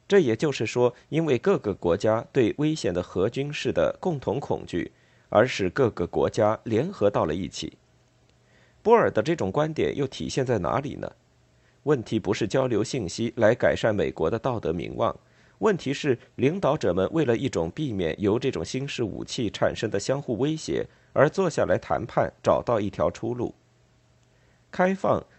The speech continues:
将会从这些为保障安全所必须的谈判中彰显出来。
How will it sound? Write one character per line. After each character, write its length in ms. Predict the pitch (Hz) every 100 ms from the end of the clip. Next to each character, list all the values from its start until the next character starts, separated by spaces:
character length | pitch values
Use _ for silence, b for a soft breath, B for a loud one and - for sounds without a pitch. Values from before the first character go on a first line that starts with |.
| b
将 200 | - 160
会 300 | 165 139 110 -
从 260 | - 117
这 100 | 135
些 140 | 131 123
为 240 | 135 107
保 240 | 101 90 92
障 180 | 123
安 220 | - 160 170
全 240 | - 98
所 180 | - 85
必 140 | 117
须 160 | 98 110
的 100 | 98
谈 240 | - 78
判 240 | 110 151 82
中 220 | 107 104
彰 200 | 131 143
显 220 | - -
出 140 | -
来。 180 | - -